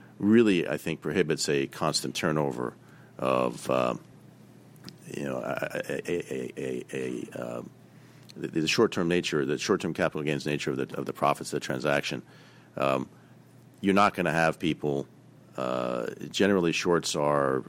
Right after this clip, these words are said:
um, uh, that are directional really in the story for a very long period of time. So they are there to buy back the stock at a lower price. They're not there to short the stock at three dollars and buy it back at,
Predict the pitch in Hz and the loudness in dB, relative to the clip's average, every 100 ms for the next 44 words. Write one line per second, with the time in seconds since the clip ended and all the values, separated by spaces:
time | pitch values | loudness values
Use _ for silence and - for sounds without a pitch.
0 | - 67 65 64 64 62 - - - - | -2 0 0 -2 -6 -8 -14 -20 -20 -20
1 | - - - - - - - - - - | -20 -20 -20 -20 -20 -20 -20 -20 -20 -16
2 | - 57 55 57 52 - - - - - | -8 -4 -2 -2 -4 -6 -12 -16 -16 -16
3 | - - - 82 76 73 71 65 65 - | -16 -16 0 2 4 4 4 2 0 -6
4 | - 78 82 92 - 78 67 64 - - | -6 2 4 4 2 -2 -4 -6 -12 -20
5 | - - - - - - 107 131 131 98 | -20 -20 -20 -20 -20 -6 4 6 8 6
6 | 92 92 82 - 90 82 73 - 73 69 | 4 2 0 2 2 4 2 2 0 2
7 | 76 71 64 - 67 64 - 57 - - | 2 2 -2 -2 -4 -4 -6 -8 -10 -20
8 | - - - - - - - 87 107 95 | -20 -20 -20 -20 -20 -6 0 4 6 6
9 | 80 90 80 71 71 69 69 67 65 69 | 4 4 2 0 0 0 -2 -4 -4 -2
10 | 65 64 62 60 - 58 60 - 78 87 | -2 -2 -4 -6 -4 -4 -4 -2 2 2
11 | 85 80 73 - 78 73 - 67 64 - | 2 0 0 0 -2 -2 -2 0 -2 -4
12 | 85 71 67 65 67 65 65 67 71 64 | -2 0 2 0 -2 -2 -2 0 0 -2
13 | - | -4